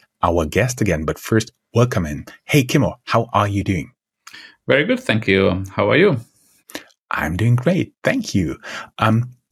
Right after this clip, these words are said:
Speaker 1: you have been a guest in the past. We published the interview end of September twenty twenty-two.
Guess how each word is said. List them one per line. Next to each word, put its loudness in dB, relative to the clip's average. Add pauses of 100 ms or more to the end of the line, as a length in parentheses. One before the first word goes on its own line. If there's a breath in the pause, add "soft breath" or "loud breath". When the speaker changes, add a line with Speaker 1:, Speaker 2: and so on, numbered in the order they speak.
Speaker 1:
you 4 (120)
have 0
been 2
a -2
guest -2
in -4
the -4
past. -4
We 2
published -4
the -4
interview -4 (120)
end 2 (100)
of -2
September -2
twenty -4
twenty-two. -2